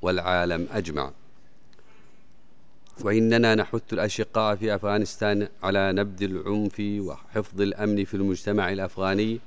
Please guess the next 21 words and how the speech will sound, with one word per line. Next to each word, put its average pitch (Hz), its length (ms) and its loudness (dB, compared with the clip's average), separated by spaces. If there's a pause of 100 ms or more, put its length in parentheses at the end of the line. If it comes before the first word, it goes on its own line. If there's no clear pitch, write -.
(520)
وإحلال 101 520 4
السلام 101 500 2
الذي 98 400 2
يحقق 101 760 -2
تطلعات 98 840 2
شع-، 95 360 -2
الشعب 95 380 0
الفلسطيني 98 760 0
وآم-، 98 440 0
الشعب 98 480 0
الأفغاني 98 540 0
وآماله، 104 640 2 (380)
واحترام 104 560 2
حقه 101 540 0
في 98 60 -2
العيش 101 400 0
بأمن 95 680 2 (440)
وكرامة. 90 600 2 (1300)
تعرب 127 640 2 (220)
المملكة 107 580 2
العربية 107 520 4